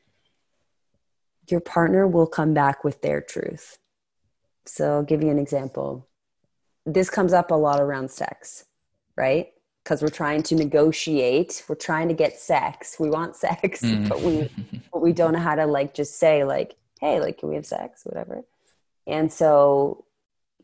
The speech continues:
Speaker 1: you know, there was, like, a period of time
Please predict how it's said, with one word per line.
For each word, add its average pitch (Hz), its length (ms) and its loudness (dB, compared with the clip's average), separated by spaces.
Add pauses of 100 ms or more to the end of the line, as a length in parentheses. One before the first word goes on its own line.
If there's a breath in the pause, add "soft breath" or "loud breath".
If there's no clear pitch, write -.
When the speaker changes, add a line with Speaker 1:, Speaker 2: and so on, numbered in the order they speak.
(240)
Speaker 1:
you 160 140 0
know, 139 280 2
there 160 120 6
was, 156 140 6
like, 160 140 2
a - 40 2
period 147 360 2
of 143 100 -6
time 147 540 -8